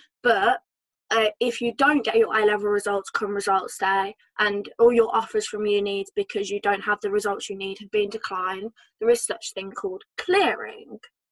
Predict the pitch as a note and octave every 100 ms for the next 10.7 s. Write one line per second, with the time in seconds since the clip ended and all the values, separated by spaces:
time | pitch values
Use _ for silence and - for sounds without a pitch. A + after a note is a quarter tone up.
0 | - _ G#3 A3 - - - - A#3 A#3
1 | A#3 A3+ A3 G#3+ G#3 G3+ G#3 G#3+ G#3 G3+
2 | G3+ A3+ A3+ - A3+ A3 - - A3+ A3+
3 | A3+ A#3 _ _ _ - G3+ G3 F#3 F#3
4 | F3+ F#3+ _ _ _ _ _ _ _ C#4
5 | A3+ - A#3 A#3+ - - A3+ A3 - A3+
6 | G#3+ G#3+ G3 - G#3 G#3 G3+ G3+ G#3 _
7 | _ _ G#3+ G3+ F#3+ F#3+ - A3+ A#3 A3
8 | A3+ A3 - - - G#3 G#3 G3+ G3+ -
9 | - A3 A3 A3 A3+ A#3+ A#3+ - A#3 A3
10 | A#3 - F#3+ G3+ G3 A3 G#3+